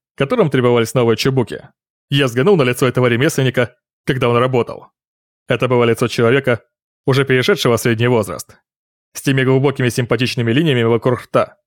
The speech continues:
сухими руслами от прежних улыбок, которые придают столь многим японским лицам это неописуемое выражение безропотной доброты. В это время Маньямон начал задавать вопросы. А когда Маньямон задаёт вопросы, только дурной человек может ему не ответить.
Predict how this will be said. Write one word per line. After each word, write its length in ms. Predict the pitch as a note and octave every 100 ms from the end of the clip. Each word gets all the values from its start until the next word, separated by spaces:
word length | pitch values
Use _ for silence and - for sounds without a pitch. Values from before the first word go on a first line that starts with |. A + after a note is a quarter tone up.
| _ _ _
сухими 340 | - C#3+ C#3+ C3
руслами 400 | B2 D#3 C#3+ C3+
от 100 | -
прежних 320 | C3 B2 B2
улыбок, 380 | B2 A#2 A2+ _ _ _ _ -
которые 280 | C3 C3 B2
придают 340 | A#2+ B2+ B2
столь 220 | - B2+
многим 260 | C3 A#2 A#2+
японским 480 | A#2+ B2+ A2+ A#2+ B2+
лицам 360 | D#3 A#2+ A#2 _ _ -
это 160 | C3+
неописуемое 540 | C3 B2+ C#3 C4 F#3 C3
выражение 540 | B2 A#2 D#3+ C3 A#2 _ _ -
безропотной 580 | B2+ B2 C3 A#2+ A#2+ A#2
доброты. 500 | A2+ B2+ B2 G2+ - _ _ _ _ -
В 80 | B2+
это 180 | A#2+ A#2+
время 200 | B2+ A#2+
Маньямон 520 | A#2+ A#2+ B2+ B2+ - _ _ _
начал 220 | D3 C3+ C3
задавать 320 | C3 C3 C3
вопросы. 560 | C#3+ C#3 G#2+ D#2+ - _ _ _ _ -
А 100 | B2
когда 220 | B2+ C3
Маньямон 380 | B2 B2 B2+ A#2+
задаёт 280 | A#2 A#2 A#2+
вопросы, 480 | A2+ C#3+ C3+ B2 - _ _ _ -
только 220 | C#3+ C3
дурной 260 | C3+ G#3+ G#3
человек 340 | C#3 B2+ A#2+
может 260 | C3 B2 B2+
ему 160 | B2
не 80 | B2
ответить. 480 | B2 C3 A2 -